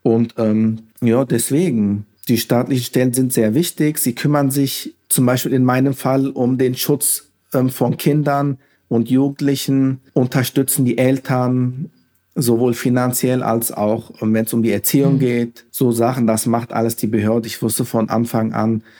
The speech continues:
Speaker 1: also seitdem nach meinem Fachabi, dass ich das machen will. Das war der Bereich, der mich überzeugt hat. Ich hab gesehen, da ist auch ein Nutzen darin.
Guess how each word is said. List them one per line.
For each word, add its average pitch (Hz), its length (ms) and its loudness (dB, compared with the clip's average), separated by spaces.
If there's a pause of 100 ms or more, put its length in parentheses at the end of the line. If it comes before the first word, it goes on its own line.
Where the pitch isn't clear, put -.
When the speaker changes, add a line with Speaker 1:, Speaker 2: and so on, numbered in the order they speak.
(180)
Speaker 1:
also 113 180 2
seitdem 110 580 0
nach 110 200 0
meinem 113 340 0
Fachabi, 110 600 -2
dass 107 200 -2
ich 117 100 -4
das 110 180 -2
machen 107 380 0
will. 95 240 0 (340)
Das 104 220 -2
war 107 140 2
der 107 220 0
Bereich, 107 480 -2
der 110 160 0
mich 110 120 -4
überzeugt 120 600 0
hat. 110 300 -4 (100)
Ich - 120 -6
hab 113 140 -2
gesehen, 117 240 2
da 110 140 0
ist 113 120 -4
auch 117 220 -2
ein 113 140 2
Nutzen 127 540 0
darin. 113 560 0